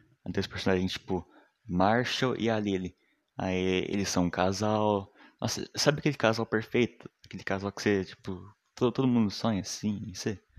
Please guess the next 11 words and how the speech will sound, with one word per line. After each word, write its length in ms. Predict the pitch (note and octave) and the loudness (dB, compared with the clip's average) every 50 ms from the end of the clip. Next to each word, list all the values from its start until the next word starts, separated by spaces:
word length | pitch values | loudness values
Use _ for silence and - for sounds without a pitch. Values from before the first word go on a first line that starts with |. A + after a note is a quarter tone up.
| - - - - _ _ | -20 -20 -20 -20 _ _
Mas 140 | - - G#2 | -4 -2 -2
ninguém 300 | G2 F2+ - - A2+ G#2+ | -2 -2 -2 -4 -4 -4
é, 20 | G#2+ | -4
na 80 | G2 | -4
verdade, 380 | E2+ F#2 - G#2+ G#2+ G2 - - | -6 -6 -6 -4 -4 -4 -4 -8
porque 380 | _ - F#2 - - - F2+ F2+ | _ -10 -10 -10 -10 -12 -12 -8
tem 160 | - - F#2+ | -6 -4 -2
mais 300 | F#2 F#2 G2+ G#2 G#2+ G2 | 0 0 2 2 0 0
divórcios 720 | F#2 G2+ F#2+ F2 F2 F2+ F#2 F#2 G2+ G2+ - - F#2+ F2+ | -2 -6 -8 -4 -4 -2 -2 -2 -4 -6 -6 -8 -8 -8
do 100 | F#2+ F#2+ | -8 -8
que, 420 | - - - F#2 F#2 F#2+ F#2 - | -10 -10 -10 -8 -8 -8 -8 -10